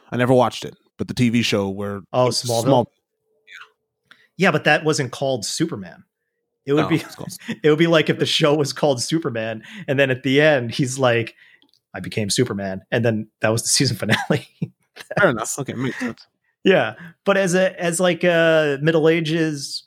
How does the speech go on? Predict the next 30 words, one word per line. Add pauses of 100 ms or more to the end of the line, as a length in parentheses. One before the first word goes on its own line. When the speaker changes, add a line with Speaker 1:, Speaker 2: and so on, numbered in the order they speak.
(200)
Speaker 2:
British
romp, (680)
it's
fun. (280)
It's
not
bad. (180)
It's
not
bad. (480)
Um,
I
watched
that.
I, (880)
I
watched,
uh,
for
the
first
time
ever,
I
watched
The
Hunt
for
the
Wilderpeople.